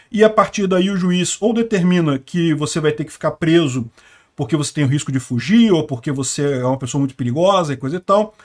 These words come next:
ou você vai pagar fiança, ou seja, o juiz vai estipular uma fiança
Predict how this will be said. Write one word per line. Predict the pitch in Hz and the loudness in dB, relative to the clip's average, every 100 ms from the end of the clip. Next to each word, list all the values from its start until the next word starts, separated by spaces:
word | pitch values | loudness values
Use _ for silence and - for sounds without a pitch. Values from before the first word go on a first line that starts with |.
| - _ - | -20 _ 0
ou | 247 233 | 2 4
você | - 190 | 2 0
vai | 185 | 2
pagar | - 156 - | 4 4 0
fiança, | - 214 214 226 - 226 226 - | 2 2 2 0 0 -2 -4 -8
ou | 165 | -8
seja, | - 147 147 | -4 -2 -2
o | 139 | -2
juiz | 147 156 | 0 -2
vai | 147 151 | -2 -4
estipular | - 143 147 143 | -6 -6 -2 -2
uma | 143 | -2
fiança | - 151 156 156 - 123 | -4 0 0 0 -2 -8